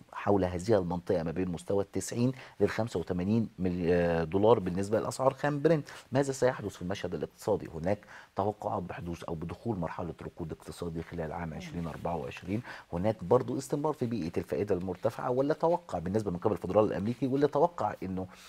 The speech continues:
Speaker 1: يعني اقتربنا من نقطة هامة جدًا، إنه يعني نبتدي نتحول نحو سياسة التيسير النقدي والانتهاء من فترة التجديد النقدي.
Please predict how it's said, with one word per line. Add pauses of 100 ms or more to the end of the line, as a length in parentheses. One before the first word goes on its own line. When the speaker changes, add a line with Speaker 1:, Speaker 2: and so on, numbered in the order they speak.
(260)
Speaker 1:
يعني
اقتربنا
من
نقطة
هامة
جدًا،
إنه
يعني
نبتدي
نتحول
نحو
سياسة
التيسير
النقدي
والانتهاء (240)
من
فترة
التجديد
النقدي.